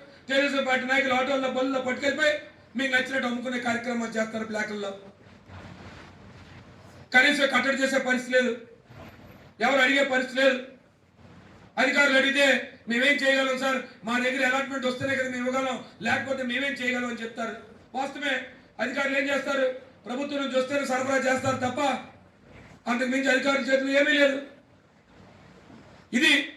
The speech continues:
ఈ జిల్లాలో జరుగుతుంది. ఇవన్నీ కూడా రైతుల తరపున మనం చేయాల్సిన బాధ్యత మనకుంది. ఏదో ప్రతిపక్ష పార్టీ బాధ్యత కదా, మన ఎన్నికల్లో ఓటమి చెందాం,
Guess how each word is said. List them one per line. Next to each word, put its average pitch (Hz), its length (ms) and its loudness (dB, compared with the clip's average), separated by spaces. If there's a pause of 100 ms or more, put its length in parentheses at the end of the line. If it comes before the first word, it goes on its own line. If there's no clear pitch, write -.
(120)
ఈ 208 120 -4
జిల్లాలో 226 360 0
జరుగుతుంది. 214 560 -6 (280)
ఇవన్నీ 247 340 2
కూడా 277 200 2
రైతుల 254 260 2
తరపున 254 240 -2
మనం 247 320 -4
చేయాల్సిన 240 260 -4
బాధ్యత 220 400 -4
మనకుంది. 220 540 -6 (420)
ఏదో 240 140 0
ప్రతిపక్ష 233 480 -6
పార్టీ 240 200 -2
బాధ్యత 226 340 -2
కదా, 247 380 0 (260)
మన 220 140 -4
ఎన్నికల్లో 247 360 -2
ఓటమి 233 300 -2
చెందాం, 247 460 2